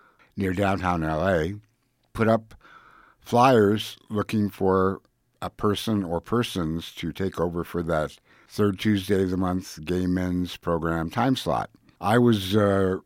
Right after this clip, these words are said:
facilitating rap groups at the time, and a guy by the name of Enric Morello and Colin McQueen and I, we volunteered basically to come in, and our first program was in August of nineteen seventy-four.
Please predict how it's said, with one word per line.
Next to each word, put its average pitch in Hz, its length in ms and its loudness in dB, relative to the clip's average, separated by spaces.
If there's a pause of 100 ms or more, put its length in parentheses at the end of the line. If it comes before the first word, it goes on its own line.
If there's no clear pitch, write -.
(160)
facilitating 107 1000 2
rap 104 300 2
groups - 340 -4
at 73 140 -8
the 65 80 -12
time, 71 500 -4 (840)
and 98 720 0 (180)
a 92 280 0
guy 101 200 2
by 98 100 2
the 104 60 4
name 104 220 2
of 87 180 -2 (100)
Enric 107 500 2
Morello 113 680 2 (600)
and 104 600 -4
Colin 110 760 0
McQueen 92 840 6
and 90 240 -4
I, 85 560 0 (300)
we 117 240 4
volunteered 107 680 2
basically 80 580 -2
to - 160 -8
come 87 240 0
in, 82 140 0
and 85 140 -2
our 80 160 -2
first 98 280 -2
program 87 380 0
was 82 160 -2
in 82 100 -2
August 85 480 -2
of 87 80 -8
nineteen 85 440 -2
seventy-four. 82 840 -4